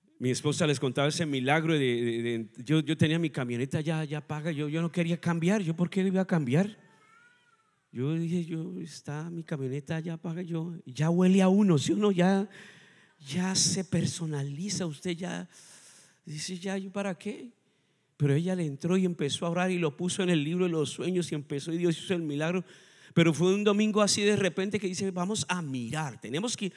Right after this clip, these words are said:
porque el pastor nos ha enseñado a ir a visualizar. Bueno, está bien, vamos. Ay, cuando yo voy al primer concesionario y me siento y en el primero ya,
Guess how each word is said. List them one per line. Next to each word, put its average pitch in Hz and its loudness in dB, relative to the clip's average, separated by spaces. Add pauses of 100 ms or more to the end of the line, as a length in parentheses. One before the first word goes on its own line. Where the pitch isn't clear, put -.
(180)
porque 139 0
el 113 -4
pastor 113 -4
nos 190 -4
ha - -2
enseñado 180 -2
a 160 -2
ir 151 0
a 165 2
visualizar. 139 0 (800)
Bueno, 196 2
está 190 0
bien, 220 4
vamos. 269 2 (760)
Ay, 165 6
cuando 120 -2
yo 120 0
voy 143 4
al 151 2
primer 123 -4
concesionario 131 -4
y 135 -4
me 120 -4
siento 120 -4
y 127 -2 (320)
en 131 0
el 117 -2
primero 123 -2
ya, 143 0